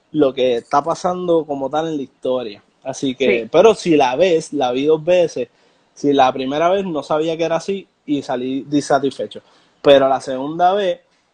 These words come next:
Speaker 1: pues sabiendo para lo que iba, que podía analizar, enfocarme en el mensaje, pues me la disfruté mucho más. Así que si vas con la mentalidad de que vas a ir a ver algo metafórico completamente y buscarle la, la, el double meaning a todo, pues,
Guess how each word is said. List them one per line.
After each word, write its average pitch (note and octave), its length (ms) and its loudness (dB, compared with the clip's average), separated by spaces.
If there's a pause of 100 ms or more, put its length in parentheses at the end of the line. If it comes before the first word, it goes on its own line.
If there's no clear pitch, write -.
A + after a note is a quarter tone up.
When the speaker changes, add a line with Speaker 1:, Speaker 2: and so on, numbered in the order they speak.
(640)
Speaker 1:
pues D3 360 4
sabiendo D3 440 -2
para F3+ 180 2
lo F3+ 60 -4
que F#3 140 -4
iba, F#3 260 0
que C3 140 -4
podía B2+ 320 -4
analizar, E3+ 440 -2
enfocarme C#3+ 540 -4
en D#3+ 60 -18
el E3 100 -16
mensaje, E3+ 720 -4 (120)
pues C3+ 160 -4
me B2+ 140 -6
la A#2+ 140 -8
disfruté B2+ 420 -8
mucho D#3+ 300 -2
más. F#3+ 160 0
Así D3+ 140 -4
que C#3 100 2
si C3+ 120 -2
vas B2 140 2
con E3 180 2
la F3 100 4
mentalidad F3 580 0
de E3+ 100 2
que B2+ 160 0
vas A2 180 -10
a C#3+ 60 -6
ir D3 120 -2
a D3+ 100 2
ver D#3 160 0
algo D#3 440 0 (600)
metafórico D3 1000 4
completamente D3 800 -6
y D3 40 -2
buscarle C3+ 540 -4
la, D3+ 400 0
la, C3 300 -12
el C3+ 140 -10
double D3+ 320 4
meaning D3+ 560 -6
a B2 80 -10
todo, D#3 360 0
pues, A2 280 -18